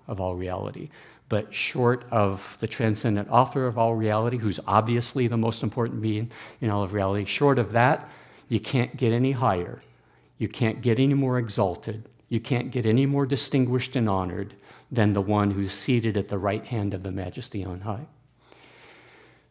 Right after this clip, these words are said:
So what does he mean by when he had performed the ritual of cleansing for sins, he sat down at the right hand of the Majesty on high? What he's alluding to is the fact, and we'll see this later in, in his argument in the book of Hebrews,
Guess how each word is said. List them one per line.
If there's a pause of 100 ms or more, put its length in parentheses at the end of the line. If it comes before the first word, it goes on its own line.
(240)
So
what
does
he
mean
by (220)
when
he
had
performed
the
ritual (200)
of
cleansing
for
sins, (600)
he (560)
sat
down
at
the
right
hand
of
the
Majesty
on
high? (600)
What
he's
alluding
to
is
the
fact,
and
we'll
see
this
later
in,
in
his
argument
in
the
book
of
Hebrews,